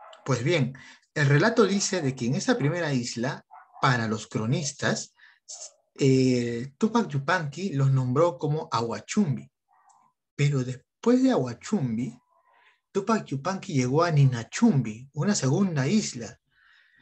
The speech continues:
que ya era parte del retorno. O sea, tuvo dos, dos, dos es-, puntos donde se relatan. Llegó primero a un grupo, Aguachumbi, y un segundo, que vendrían a ser estas de acá, la isla de Pascua,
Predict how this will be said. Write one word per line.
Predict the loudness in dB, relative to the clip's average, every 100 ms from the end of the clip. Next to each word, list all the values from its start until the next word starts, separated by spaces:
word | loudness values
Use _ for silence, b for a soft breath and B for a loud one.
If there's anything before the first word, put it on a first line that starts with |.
| b b _
que | 0 0 2
ya | 4 4
era | 2 0 0 0
parte | -2 0 0
del | 2 2
retorno. | 0 -2 -4 -2 -2 -2 -8 -12
O |
sea, | -8 -6 -4 -2
tuvo | 0 0 0
dos, | 0 0 -2 -12 -6
dos, | -4 -2 -4 -10 -10 -8
dos | -4 0
es-, | 0 -2 -8 _ 2
puntos | 4 4 4 0 0 B B B _
donde | 4 4 4
se | 0
relatan. | 0 0 0 -4 -10 -4
Llegó | 0 2 4
primero | 2 2 2
a | 4
un | 2 0
grupo, | -2 -2 -6 -8 _ _ _ _ -20 -20 -8
Aguachumbi, | -6 -6 -6 -2 -2 -2 -6
y | 0
un | 2 4
segundo, | 2 2 4 2 -2 -10 _
que | -2 0
vendrían | 2 2 0
a |
ser | 0 -2
estas | -2 -2
de | -2
acá, | -2 -4 -4 -10 _
la | -2 -2
isla | -2 -2
de |
Pascua, | 0 0 0 -2 -10